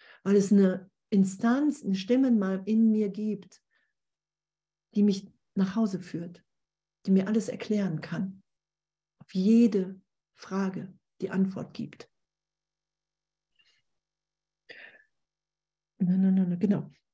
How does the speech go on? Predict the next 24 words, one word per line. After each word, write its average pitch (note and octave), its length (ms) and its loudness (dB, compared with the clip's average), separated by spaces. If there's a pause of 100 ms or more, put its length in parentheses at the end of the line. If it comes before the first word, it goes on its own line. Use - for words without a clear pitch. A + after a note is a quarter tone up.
Es A3 100 0
ist A#3 220 -2
für G3+ 220 4
ihn C4+ 800 4
nicht A#3 480 6
schwieriger, F#3+ 840 2 (400)
einen A3 360 6
Fehler A#3+ 640 4 (160)
der F#3 320 -2
Wahrheit G#3+ 540 -2
zu F#3 340 -4
überbringen G3 800 0
als G#3 720 -2
einen F#3+ 760 -2
anderen. E3+ 760 -6 (880)
Denn G#3+ 120 8
es G#3+ 220 4
gibt A3+ 360 2
nur G#3+ 380 4
einen A#3+ 420 6
Fehler. F3+ 600 -2 (1200)
Die F3+ 120 -2
gesamte F#3 640 2
Idee, F#3+ 640 0